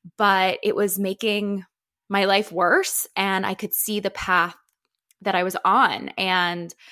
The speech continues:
I really wanted to write a book where people could explore in a non-stigmatizing, non-label way their relationship with alcohol and,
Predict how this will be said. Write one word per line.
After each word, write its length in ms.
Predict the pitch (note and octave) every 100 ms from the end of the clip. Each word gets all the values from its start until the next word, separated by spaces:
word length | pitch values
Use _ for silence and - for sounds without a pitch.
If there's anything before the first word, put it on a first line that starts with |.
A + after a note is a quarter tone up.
| - -
I 60 | G#3
really 240 | G3+ G#3
wanted 240 | G#3+ G#3 G3
to 80 | G3
write 160 | G3
a 20 |
book 220 | F#3+ F#3 -
where 100 | F#3
people 380 | - F#3+ F#3 F#3
could 300 | - F#3 -
explore 800 | G#3 - - - F3+ F3+ F#3 F3+
in 180 | - F3+
a 60 |
non-stigmatizing, 1700 | E3+ F3 F3 F3+ - - B3 F#3 F3+ - F3+ F3 F3 F3+ F3 E3+ E3 E3+ _ - - -
non-label 1600 | F#3+ F#3 F#3 F#3 F#3 F3+ - F3+ F3+ F3+ E3+ F#3 E3+ E3 F3 F3+ -
way 800 | E3 F3 E3+ F3+ A#3+ D4+ F4+ F4 _ _ _
their 160 | G#3 F#3+
relationship 680 | F#3 E3+ F3+ F#3 F3 E3+ -
with 140 | -
alcohol 720 | - - F3+ F#3 G3 A#3 C#4
and, 480 | F#3 F#3 E3+ F3